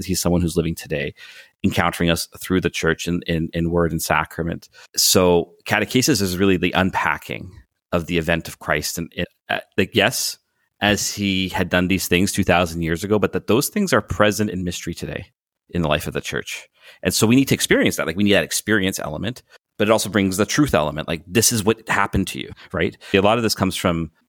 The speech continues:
my encounters with communion liberation, like Luigi Giussani, and how if Christ is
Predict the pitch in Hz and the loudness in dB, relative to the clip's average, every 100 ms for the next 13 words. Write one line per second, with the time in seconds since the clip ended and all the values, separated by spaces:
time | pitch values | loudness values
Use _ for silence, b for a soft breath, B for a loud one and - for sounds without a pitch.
0 | - 87 82 80 80 82 - 85 82 85 | -6 0 2 2 -2 0 0 0 0 -2
1 | 80 - _ _ - 101 87 85 80 76 | -4 -8 _ _ -2 0 2 2 2 2
2 | 78 - 85 90 90 98 85 85 80 - | 2 -2 -4 -4 2 4 4 0 -2 -6
3 | 73 64 71 78 78 80 - _ _ - | -8 -10 -8 -6 -4 -4 -8 _ _ -10
4 | - 95 90 85 - b b b _ 101 | -2 2 4 2 -2 b b b _ -4
5 | - - 123 - - 113 110 - | -2 -2 0 0 -2 2 2 0